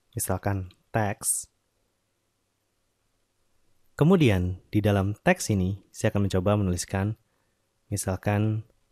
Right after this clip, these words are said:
"Saya adalah Wiryo Saputra." Kemudian di sini saya akan coba akhiri dengan titik koma. Saya akan coba scroll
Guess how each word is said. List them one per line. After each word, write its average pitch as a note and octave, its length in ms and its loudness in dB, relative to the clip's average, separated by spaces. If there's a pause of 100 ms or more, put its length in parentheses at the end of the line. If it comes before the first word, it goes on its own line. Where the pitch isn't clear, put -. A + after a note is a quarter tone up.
(440)
"Saya B2 560 2
adalah F#2 640 -4 (400)
Wiryo F2 560 -2 (720)
Saputra." F#2 720 -4 (1500)
Kemudian G2+ 800 -2 (400)
di G#2 80 -6
sini G2+ 560 -2
saya G2 240 -6
akan F#2+ 160 -4
coba G2 400 0 (160)
akhiri A#2 400 0
dengan E2+ 320 -4 (160)
titik D#3 240 -4
koma. F2 320 -2 (1300)
Saya - 160 -2
akan E3 160 4
coba G#2+ 160 2
scroll C3 360 0